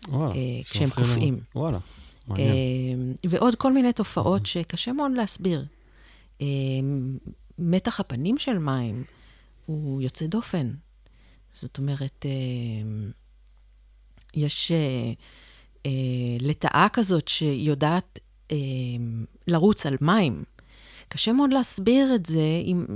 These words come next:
Speaker 2: זאת אומרת, אפשר להגיד, "אוקיי, השטח פנים, יש כמה מולקולות מאוד חזקות, בקש-,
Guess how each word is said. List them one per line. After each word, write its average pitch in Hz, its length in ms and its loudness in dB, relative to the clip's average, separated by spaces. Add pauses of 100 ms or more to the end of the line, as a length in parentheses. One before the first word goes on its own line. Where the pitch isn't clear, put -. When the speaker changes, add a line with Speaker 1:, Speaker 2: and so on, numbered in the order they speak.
(120)
Speaker 2:
זאת - 100 -6
אומרת, 180 160 -2
אפשר 208 200 0
להגיד, 220 340 0
"אוקיי, 208 600 2
השטח 160 680 -2
פנים, 185 340 0
יש 170 280 -4 (120)
כמה 196 260 4
מולקולות 180 640 0 (100)
מאוד 165 400 -2
חזקות, 160 500 -4
בקש-, - 560 -4